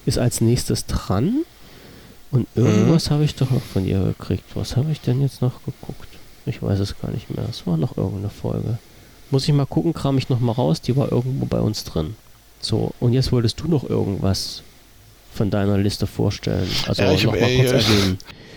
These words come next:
Speaker 2: von meiner Liste.
Speaker 1: Ja.
Speaker 2: Äh, also, äh, habe ich die Tage irgendwie mal ausgebuddelt, äh, uralt und,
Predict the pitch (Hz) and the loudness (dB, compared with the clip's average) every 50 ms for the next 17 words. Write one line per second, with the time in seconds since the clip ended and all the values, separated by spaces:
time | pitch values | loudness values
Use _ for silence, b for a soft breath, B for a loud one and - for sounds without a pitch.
0 | B B B B B B B B - - - - - - - - 110 113 113 113 | B B B B B B B B -20 -20 -16 -12 -8 -6 -2 0 2 2 4 4
1 | 110 110 110 117 113 - - 101 98 B B B B B 120 120 120 131 113 110 | 4 4 2 2 2 2 0 0 -2 B B B B B 2 4 4 4 4 4
2 | 110 113 117 120 127 127 120 120 123 117 113 107 - 82 73 67 90 90 76 - | 4 4 4 4 4 4 4 4 4 4 2 2 0 0 -2 -2 -2 -2 -4 -4
3 | - 67 85 104 113 123 131 131 - - 120 - - - - - - - - 143 | -4 -2 0 2 2 2 2 2 0 0 -2 -2 -4 -6 -6 -6 -6 -4 -2 0
4 | 147 151 156 143 139 139 131 131 127 120 113 147 151 - - 143 123 131 127 127 | 0 2 2 2 2 2 2 2 2 2 2 2 2 0 0 0 2 2 4 4
5 | 123 127 120 123 - 117 117 117 117 123 117 110 110 113 117 120 127 127 - 120 | 4 4 2 2 0 2 2 2 2 2 2 4 4 4 4 4 2 0 0 0
6 | 113 110 107 107 107 107 - | 2 4 4 4 4 2 -2